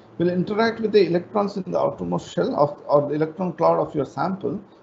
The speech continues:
through what is known as electrostatic interaction, which is a strong interaction. And because of this strong interaction, it cannot penetrate deep into the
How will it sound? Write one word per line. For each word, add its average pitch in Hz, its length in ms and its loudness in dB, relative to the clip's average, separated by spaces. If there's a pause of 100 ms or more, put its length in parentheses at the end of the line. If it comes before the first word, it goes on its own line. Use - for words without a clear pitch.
(100)
through 185 200 6
what 170 200 4
is 185 140 -8
known 170 160 -6
as 160 160 -6
electrostatic 151 600 -6
interaction, 180 680 -4 (360)
which 175 140 -8
is 214 140 4
a 226 80 -4
strong 202 380 -2
interaction. 175 600 -4 (360)
And 147 100 -4
because 240 260 2
of 240 140 0
this 240 120 -10
strong 196 280 0
interaction, 165 500 0
it 147 120 -12
cannot 185 420 -2
penetrate 165 460 -2
deep 175 220 -4
into 156 180 -2
the 233 200 -2